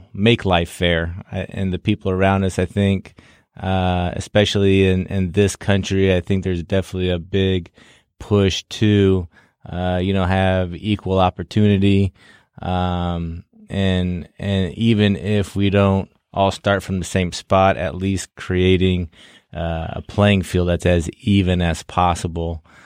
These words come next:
Um, so, so I think we're, w-, that's ingrained in us growing up that, um,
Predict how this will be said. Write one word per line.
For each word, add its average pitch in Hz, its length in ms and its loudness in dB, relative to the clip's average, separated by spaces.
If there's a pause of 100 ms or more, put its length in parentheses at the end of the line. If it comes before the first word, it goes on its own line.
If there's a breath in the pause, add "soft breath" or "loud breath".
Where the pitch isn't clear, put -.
(340 soft breath)
Um, 82 800 -4 (1400)
so, 107 320 0
so 104 140 -2
I 95 80 4
think 123 300 -2
we're, 95 560 0 (600)
w-, 104 320 -8
that's 98 240 -2
ingrained 98 480 2
in 95 140 0
us 92 180 -2
growing 92 540 0
up 95 340 0
that, 85 420 0 (600 soft breath)
um, 85 800 -4